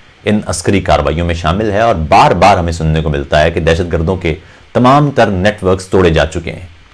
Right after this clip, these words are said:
और वो किसी भी इलाके में अब मुनज़्ज़म नहीं है। तहम इन दहशतगर्दों की जानिब से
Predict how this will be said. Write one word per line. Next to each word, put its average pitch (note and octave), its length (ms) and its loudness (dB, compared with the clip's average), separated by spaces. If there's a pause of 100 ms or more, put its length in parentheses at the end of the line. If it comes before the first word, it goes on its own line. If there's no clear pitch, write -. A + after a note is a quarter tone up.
(160)
और A2 100 0
वो B2 120 2
किसी D#3 240 0
भी B2 140 2
इलाके E2+ 320 0
में E2+ 260 -4 (360)
अब A2 180 2
मुनज़्ज़म G2 580 0
नहीं F2 240 -2
है। D2 140 -12 (760)
तहम G#2 340 0 (380)
इन G#2+ 160 -2
दहशतगर्दों A#2 580 2
की F3 80 4
जानिब F#2 260 2
से D#2+ 240 -6